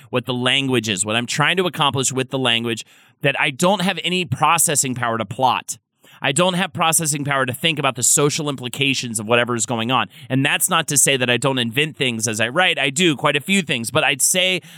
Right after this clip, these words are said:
I need at least eighty to ninety percent in place before I go in if I'm hoping to write a clean first draft." He also said, "I tried writing stories before Eragon, and I always hit a wall after about five or six pages because I didn't have a plot. What I had was an inciting incident, like,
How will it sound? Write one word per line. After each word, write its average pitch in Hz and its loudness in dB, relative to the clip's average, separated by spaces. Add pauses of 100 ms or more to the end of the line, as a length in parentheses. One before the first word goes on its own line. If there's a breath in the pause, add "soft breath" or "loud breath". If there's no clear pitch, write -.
I 151 0
need 180 2
at 160 0
least 151 -2
eighty 156 0
to 156 0
ninety 143 0
percent 139 0
in 123 -2
place 123 2 (220 soft breath)
before 135 2
I 127 2
go 113 0
in 95 0 (220 loud breath)
if 131 2
I'm 135 0
hoping 151 2
to 135 0
write 117 0
a 113 -6
clean 117 -2
first 104 -2
draft." 101 0 (340 soft breath)
He 156 2
also 160 2
said, 156 2
"I 151 2
tried 190 0
writing 196 0
stories 170 4
before 240 4
Eragon, 113 2
and 135 0
I 139 0
always 175 2
hit 202 2
a 175 6
wall 147 2
after 131 -4
about 127 0
five 131 2
or 135 0
six 131 -4
pages 165 2
because 143 0
I 135 2
didn't 139 -2
have 120 -2
a 127 -6
plot. 165 2 (440 loud breath)
What 156 0
I 151 2
had 170 0
was 143 -4
an 139 -2
inciting 143 2
incident, 135 0
like, 127 0